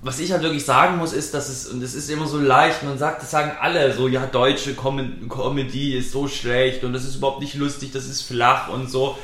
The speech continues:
Ähm, Stichwort Mario Barth, was dann immer als erstes fällt, so, ne?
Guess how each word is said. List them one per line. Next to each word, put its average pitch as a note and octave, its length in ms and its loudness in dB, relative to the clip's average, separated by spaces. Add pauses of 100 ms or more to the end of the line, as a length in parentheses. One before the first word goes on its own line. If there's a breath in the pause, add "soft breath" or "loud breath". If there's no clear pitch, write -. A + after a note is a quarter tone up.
(540 loud breath)
Ähm, B2+ 640 2
Stichwort C3+ 460 -2
Mario B2 340 2
Barth, A2 420 2
was A2+ 180 -4
dann A#2+ 120 0
immer A2 160 -2
als G#2+ 160 -2
erstes - 360 -4
fällt, A#2 440 0
so, A#2 260 -2
ne? A#2+ 240 -4